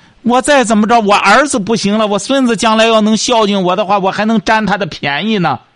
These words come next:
你这做白日梦，你真正能够，能够得好的，金山告诉你吧，除了你这个老伴儿，他还真心疼你。他好赖的，他做恶人。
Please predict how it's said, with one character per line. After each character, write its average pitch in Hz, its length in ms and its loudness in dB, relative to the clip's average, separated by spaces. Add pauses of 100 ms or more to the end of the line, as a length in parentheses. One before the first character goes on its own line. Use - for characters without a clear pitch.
(200)
你 175 100 -2
这 233 140 0
做 254 240 -2
白 165 300 0
日 220 260 -2
梦， 95 220 -2 (720)
你 185 120 0
真 330 320 -2
正 233 200 2
能 180 180 0
够， 147 280 0 (640)
能 202 300 -2
够 208 120 0
得 165 300 -2
好 101 380 -2
的， 170 240 0 (340)
金 165 140 -2
山 170 140 0
告 170 260 -2
诉 104 120 -6
你 78 180 0
吧， 71 200 -4 (540)
除 - 160 -2
了 226 100 0
你 160 140 0
这 175 80 -2
个 170 80 -2
老 104 240 0
伴 190 160 -2
儿， 113 220 -6 (140)
他 147 140 -6
还 156 100 -4
真 175 220 -4
心 180 300 -2
疼 113 320 -2
你。 110 180 -4 (720)
他 233 140 0
好 156 260 0
赖 220 160 2
的， 233 120 -4
他 247 340 -2
做 190 220 -2
恶 127 320 0
人。 85 280 -2